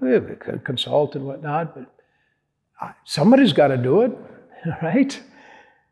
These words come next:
Eh, like, uh,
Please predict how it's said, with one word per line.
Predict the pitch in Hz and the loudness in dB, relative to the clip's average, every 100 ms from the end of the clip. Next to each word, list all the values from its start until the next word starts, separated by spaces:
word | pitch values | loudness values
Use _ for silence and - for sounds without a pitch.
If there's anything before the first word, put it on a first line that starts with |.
| _ _ _ - | _ _ _ -12
Eh, | 117 113 _ _ _ _ _ _ _ _ _ _ _ _ _ _ _ _ _ _ _ _ - _ _ _ _ _ _ 185 | -12 -12 _ _ _ _ _ _ _ _ _ _ _ _ _ _ _ _ _ _ _ _ -20 _ _ _ _ _ _ 4
like, | 208 170 175 165 135 - - - - _ - 233 | 6 6 6 4 2 -4 -18 -20 -20 _ -18 -14
uh, | 185 254 277 _ _ 247 190 | -14 -18 _ _ _ -12 -8